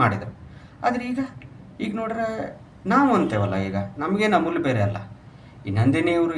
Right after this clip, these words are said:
ಈ ರೀತಿ ವರ್ಷ ಮೂರ್ ಮೂರ್ ಸಲ ನಂದಿನಿ ಹಾಲನ್ನ ದರ ಏರ್ಸ್ಕೊತಾ ಹೋದ್ರೆ ಅಮೂಲ್, ಆರೋಗ್ಯನೋ ಬೇರೆ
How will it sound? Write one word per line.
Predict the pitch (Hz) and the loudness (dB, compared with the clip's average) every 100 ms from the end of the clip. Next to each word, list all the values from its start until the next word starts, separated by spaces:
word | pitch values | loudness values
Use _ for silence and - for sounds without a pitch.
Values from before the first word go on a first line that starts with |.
| 139 | 0
ಈ | 151 | 0
ರೀತಿ | 160 160 151 147 147 117 - 120 | -4 -2 0 2 0 -4 -8 -4
ವರ್ಷ | 110 - 143 | -2 2 2
ಮೂರ್ | 131 131 | 2 0
ಮೂರ್ | 143 139 | -2 0
ಸಲ | 135 127 117 | 0 0 0
ನಂದಿನಿ | 113 135 120 | 0 0 2
ಹಾಲನ್ನ | 120 123 113 | 2 0 2
ದರ | 104 120 | 4 4
ಏರ್ಸ್ಕೊತಾ | 104 - 113 104 95 | 2 -2 -2 -2 -4
ಹೋದ್ರೆ | 95 95 107 - - - - - - 151 | -4 -6 -8 -12 -16 -18 -18 -10 2 6
ಅಮೂಲ್, | 151 127 110 123 120 | 6 6 6 6 8
ಆರೋಗ್ಯನೋ | 117 127 110 101 98 117 107 - - - - - - - - - 302 - - 190 | 8 4 2 0 0 0 0 -4 -14 -18 -20 -20 -20 -20 -20 -16 -10 -8 -2 0
ಬೇರೆ | 220 | 2